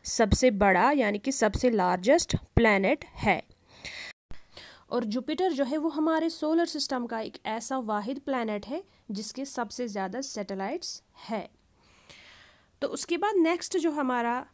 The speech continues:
प्लैनेट आता है वो आता है प्लैनेट सैटर्न। सैटर्न जो है ये हमारे प्लैनेट का सेकंड लार्जेस्ट प्लैनेट है। जुपिटर जो है वो सबसे लार्जेस्ट प्लैनेट है, यानी कि पहले नंबर पे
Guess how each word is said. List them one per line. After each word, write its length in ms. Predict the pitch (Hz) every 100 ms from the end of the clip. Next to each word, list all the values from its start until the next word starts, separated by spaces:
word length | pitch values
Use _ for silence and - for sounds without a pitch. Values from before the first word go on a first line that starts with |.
| _ -
प्लैनेट 380 | 214 214 226
आता 280 | 214 196 190
है 240 | 196 247 330 _ 214
वो 140 | 208
आता 280 | 202 190 185
है 140 | 226
प्लैनेट 560 | 233 185 190 180 330 - _ _ _
सैटर्न। 560 | - 226 202 175 65 - _ _ _ _ _ _ - - - -
सैटर्न 500 | - 311 370 427 370
जो 120 | 277
है 320 | 220 254 349
ये 200 | 311 320
हमारे 460 | 339 294 269 233 247
प्लैनेट 440 | 240 208 202 196
का 280 | - 233 339 - _ -
सेकंड 520 | - 330 320 339 285
लार्जेस्ट 640 | 240 214 208 240 330 - - _
प्लैनेट 420 | 247 233 202 180 -
है। 160 | - - _ - -
जुपिटर 480 | 196 269 311 349 370
जो 120 | 349
है 100 | 370
वो 160 | 330 349
सबसे 480 | - 277 - 320
लार्जेस्ट 500 | 311 302 302 262 -
प्लैनेट 460 | - 285 294 294 294
है, 140 | 311
यानी 180 | 285 240
कि 100 | 226
पहले 360 | - 233 240 254
नंबर 320 | 285 285 285
पे 300 | 285 294